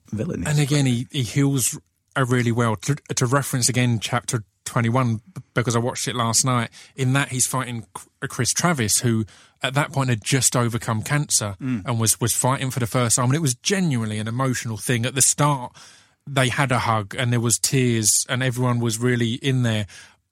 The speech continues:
Speaker 2: And again, s-, spoilers, but it's all available
Speaker 1: Yeah, yeah,
Speaker 2: to s-,
Speaker 1: absolutely.
Speaker 2: to,
Speaker 1: Yeah.
Speaker 2: uh, to watch, and we'll get into that and plug that.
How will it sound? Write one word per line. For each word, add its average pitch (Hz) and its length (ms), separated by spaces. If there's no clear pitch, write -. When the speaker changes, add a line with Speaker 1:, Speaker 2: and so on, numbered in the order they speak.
Speaker 2:
And 120 400
again, 135 340
s-, - 260
spoilers, 135 520
but 135 240
it's - 200
all 123 180
available 117 560
Speaker 1:
Yeah, 127 120
yeah, 139 60
Speaker 2:
to - 60
s-, 139 120
Speaker 1:
absolutely. 127 320
Speaker 2:
to, 113 80
Speaker 1:
Yeah. 113 60
Speaker 2:
uh, 147 100
to - 120
watch, 123 260
and 131 80
we'll 123 80
get 143 180
into 123 200
that 123 140
and 123 100
plug 123 200
that. 123 220